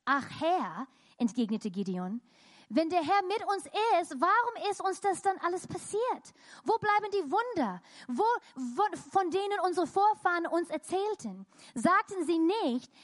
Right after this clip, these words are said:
der Herr hat uns aus Ägypten herausgeführt. Jetzt hat der Herr uns verlassen und an die Medianiten ausgeliefert. Da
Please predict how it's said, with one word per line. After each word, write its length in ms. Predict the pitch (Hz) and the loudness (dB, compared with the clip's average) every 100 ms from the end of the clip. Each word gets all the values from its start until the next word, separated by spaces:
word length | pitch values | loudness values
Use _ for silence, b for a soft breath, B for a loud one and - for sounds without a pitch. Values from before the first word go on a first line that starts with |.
| - | -4
der 140 | 311 | -2
Herr 280 | 285 359 392 | 2 2 2
hat 140 | 359 302 | 2 0
uns 200 | 339 320 | 0 4
aus 200 | 320 320 | 4 2
Ägypten 500 | 311 240 392 - 320 | -4 -2 -2 -2 -2
herausgeführt. 920 | 311 302 349 - 339 226 208 185 - B B B | 2 4 2 0 -6 -6 -6 -8 -12 B B B
Jetzt 300 | 277 370 - | 0 2 2
hat 120 | 370 | 0
der 120 | 339 277 | 0 2
Herr 220 | 330 339 | 2 2
uns 180 | 311 - | -2 -4
verlassen 720 | 226 320 349 320 339 247 202 B B | -4 0 0 0 -2 -2 -4 B B
und 160 | 302 285 | -2 0
an 140 | 330 | 0
die 80 | 339 | 2
Medianiten 640 | 302 339 320 320 359 320 - | 2 2 2 2 0 -2 2
ausgeliefert. 1000 | 330 370 - 349 294 269 - 180 - - _ _ b b b b b - | 2 0 -2 0 2 2 -2 -10 -14 -20 _ _ b b b b b -4
Da 260 | 226 330 | 2 4